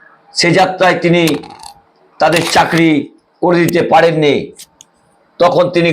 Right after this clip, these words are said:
গোটা প্যানেলটাকে বাতিলের আবেদন করলেন। এখানেই তার রাজনৈতিক দ্বিচারিতা, এখানেই তার রাজনৈতিক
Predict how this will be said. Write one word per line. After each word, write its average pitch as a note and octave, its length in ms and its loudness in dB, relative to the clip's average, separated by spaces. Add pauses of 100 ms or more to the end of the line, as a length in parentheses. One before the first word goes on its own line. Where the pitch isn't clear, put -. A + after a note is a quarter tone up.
গোটা E3+ 200 2 (120)
প্যানেলটাকে F3 580 2
বাতিলের F3+ 540 2 (960)
আবেদন F3 500 4
করলেন। D#3 420 2 (1300)
এখানেই F#3 460 2
তার F3 140 2 (140)
রাজনৈতিক E3+ 540 0 (120)
দ্বিচারিতা, E3+ 560 2 (1160)
এখানেই F#3+ 460 2
তার F#3 120 4 (120)
রাজনৈতিক F3 480 0